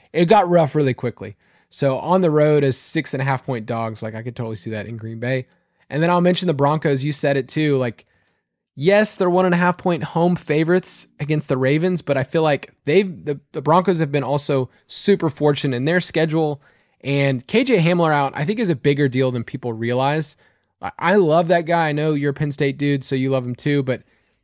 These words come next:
he is so fast in the slot. They actually gave them something respectable. And you look at their team, it's like, where's the speed?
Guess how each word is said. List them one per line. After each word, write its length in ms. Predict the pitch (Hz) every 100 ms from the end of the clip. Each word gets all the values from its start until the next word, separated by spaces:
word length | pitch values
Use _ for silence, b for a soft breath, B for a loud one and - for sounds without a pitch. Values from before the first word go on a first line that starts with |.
| _
he 240 | - 226
is 120 | 220 143
so 360 | - 185 185
fast 440 | 185 156 151 143 147
in 140 | 147
the 80 | 135
slot. 400 | - 151 156 127
They 100 | 131
actually 300 | 143 - 139
gave 200 | 135 135
them 100 | 131
something 340 | - 139 131
respectable. 720 | 120 - - 117 156 160 180 b b b b
And 100 | 143
you 60 | 185
look 140 | 240
at 60 | 233
their 120 | 165
team, 280 | - 185 170
it's 200 | 135 -
like, 180 | 127 -
where's 400 | 135 160 254 233
the 100 | 214
speed? 720 | - - - 156 151 123 107